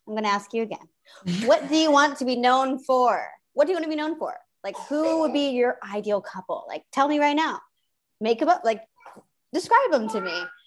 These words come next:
Speaker 1: And then from there, we, like, get into, like, a little bit of, like, the behind the scenes strategy, like, the, down to the basics. 'Cause I think a lot of people forget that and they're like, "Okay, well, I'm gonna go into Canva now and just start creating." I'm like,
Speaker 2: Mm-hmm.
Speaker 1: "That's not,"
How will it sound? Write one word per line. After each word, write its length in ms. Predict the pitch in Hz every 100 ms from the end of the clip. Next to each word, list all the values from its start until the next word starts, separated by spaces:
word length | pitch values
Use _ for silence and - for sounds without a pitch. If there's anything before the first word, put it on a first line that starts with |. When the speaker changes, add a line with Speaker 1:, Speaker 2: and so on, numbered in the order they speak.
| _ -
Speaker 1:
And 100 | 240
then 140 | 269
from 180 | 269 262
there, 180 | 269 277
we, 100 | 269
like, 240 | 262 254
get 160 | 247 240
into, 220 | 247 262
like, 160 | 240 220
a 40 |
little 180 | 220 220
bit 180 | 220 226
of, 140 | 214
like, 240 | 202 190 185
the 60 |
behind 420 | - 196 202 190 190
the 40 |
scenes 460 | - 202 185 180 185
strategy, 440 | - 180 175 165 151
like, 160 | 165 180
the, 180 | 214 214 - _ -
down 240 | 294 311
to 60 | 269
the 80 |
basics. 520 | 233 220 220 - - -
'Cause 120 | 220
I 80 | 226
think 220 | 247 240
a 40 |
lot 160 | 208 208
of 60 |
people 240 | 220 220 214
forget 280 | 220 190 185
that 260 | 214 240 269
and 80 | 214
they're 140 | 202
like, 220 | 190 185 - - - - -
"Okay, 220 | 427 415
well, 220 | 370 381
I'm 120 | 359 349
gonna 160 | 415
go 140 | 403 403
into 120 | 392
Canva 360 | - 381 392
now 440 | 302 220 202 202 214 _ - 494
and 100 | 277
just 120 | 277
start 280 | 320 294 294
creating." 580 | - 277 269 330 - -
I'm 80 | 202
like, 140 | 226 214
Speaker 2:
Mm-hmm. 140 | -
Speaker 1:
"That's 340 | 359 359 - -
not," 360 | 262 247 226